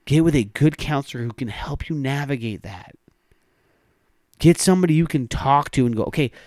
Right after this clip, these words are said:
these things happened to me and they weren't okay."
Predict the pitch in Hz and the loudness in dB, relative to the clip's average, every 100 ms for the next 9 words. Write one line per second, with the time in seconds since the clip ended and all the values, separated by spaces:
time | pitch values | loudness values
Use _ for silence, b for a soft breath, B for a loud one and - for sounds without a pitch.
0 | B B 113 165 202 240 220 170 - 165 | B B -4 -2 -2 0 -2 -2 -4 -2
1 | 175 170 156 135 120 107 123 160 170 202 | -2 -4 -4 -2 -2 -2 0 0 -2 -4
2 | 180 - 110 113 104 139 | -6 -8 -6 -4 -4 -6